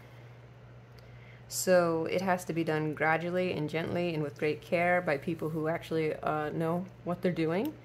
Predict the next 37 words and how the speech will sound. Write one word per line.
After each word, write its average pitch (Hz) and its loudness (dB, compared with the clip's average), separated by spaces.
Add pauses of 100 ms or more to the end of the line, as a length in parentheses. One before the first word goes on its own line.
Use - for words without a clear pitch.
(400)
And 175 4
I 170 2
had 170 -2
the 165 -2
pleasure 165 2
of 156 0
seeing 165 0
our 151 0
Sufi 208 -2
peer, 170 0 (500)
Hazrat 170 2
Maulana 160 0
Chaman 160 0
Qadri, 156 -2 (360)
Allah 156 0
perfume 160 -6
his 151 -4
resting 160 -4
place, 151 -2 (160)
um, 151 -2 (300)
guide 190 6
someone 151 0
through 156 -2
this. - -2
And 180 2
they, 180 4 (160)
and 185 2
he 185 2
did 190 4
it 190 -2
the 180 -6
same 180 2
way 175 2
that 165 -2
it - -2
was 165 -2
done 160 0